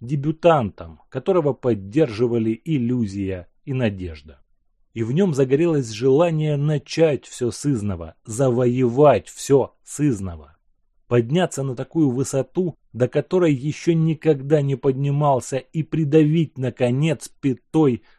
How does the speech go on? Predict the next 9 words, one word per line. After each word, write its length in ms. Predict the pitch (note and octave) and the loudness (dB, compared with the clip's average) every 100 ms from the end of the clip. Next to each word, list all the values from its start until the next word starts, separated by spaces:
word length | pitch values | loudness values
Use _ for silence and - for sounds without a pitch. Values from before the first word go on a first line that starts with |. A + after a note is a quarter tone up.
| - | -10
завоеванный 920 | A2+ C#3 B2 A2+ G#2 F#2+ G2 G2 F#2+ | 2 4 6 6 4 0 -2 -2 -4
город. 520 | F#2 F#2 D2+ C#2+ _ _ _ _ _ _ | -4 -4 -4 -12 _ _ _ _ _ _
Не 200 | A#2+ B2+ | -2 2
лживое, 720 | B2+ A2+ G2 C3+ F3 C#3+ A#2+ G#2+ | 2 2 2 2 4 2 2 0
показное 800 | - - B2+ G#2+ C3+ D3 A#2 | -2 2 2 2 2 2 2
богатство, 680 | G2+ A2+ B2+ E3 - - C#3+ | 2 2 6 4 2 -4 -4
но 200 | C#3 C#3+ | -2 -2
прочное 720 | - - D#3 D#3 - D3+ D3 B2+ | -4 -4 -2 -2 -2 -2 -2 -2
здание, 760 | G2+ G2+ B2+ G#2+ F#2 E2 D2+ | -4 0 2 2 -2 -10 -16